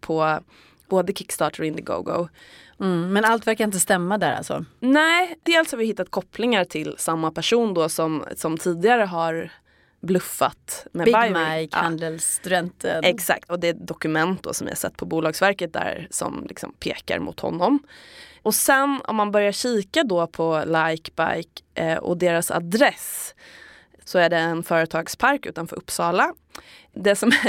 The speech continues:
Speaker 1: är lite märkligt är att just det gatunummer som de har uppgett existerar inte.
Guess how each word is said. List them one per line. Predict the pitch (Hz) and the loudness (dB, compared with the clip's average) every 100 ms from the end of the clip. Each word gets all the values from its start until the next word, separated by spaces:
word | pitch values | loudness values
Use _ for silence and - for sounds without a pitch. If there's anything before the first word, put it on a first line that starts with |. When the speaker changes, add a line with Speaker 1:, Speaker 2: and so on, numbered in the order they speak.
| 170 | -2
Speaker 1:
är | - 185 180 | 0 0 0
lite | 220 220 196 | 0 -2 2
märkligt | 190 180 170 165 | 0 0 -2 0
är | |
att | 160 | 0
just | 170 180 - - | 0 -2 -2 0
det | 165 | 0
gatunummer | 170 208 170 - 190 254 180 151 175 220 | 2 0 0 -4 0 0 0 -4 -6 -6
som | 165 | -2
de | 156 151 | 0 0
har | |
uppgett | 151 - 143 - - - - - - - _ - | -2 -2 -2 -2 -6 -20 -20 -20 -20 -20 _ -8
existerar | - 165 - 151 170 | -6 -4 -2 0 2
inte. | 160 156 - | 0 -2 -4